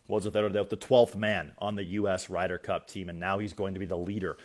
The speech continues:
on the U S President's Cup team. This was a remarkable season, a number of runner-up finishes to top tens. This guy played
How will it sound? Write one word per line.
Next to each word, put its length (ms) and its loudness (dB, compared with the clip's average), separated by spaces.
on 140 0
the 80 -4
U 240 0
S 100 -2
President's 540 -4
Cup 260 -8
team. 140 -10
This 160 -8
was 160 0
a 40 -6
remarkable 640 -2
season, 440 -8
a 20 -8
number 320 -2
of 140 -2
runner-up 420 0
finishes 400 -8
to 240 -10
top 420 -4
tens. 300 -4
This 140 -10
guy 160 0
played 320 -2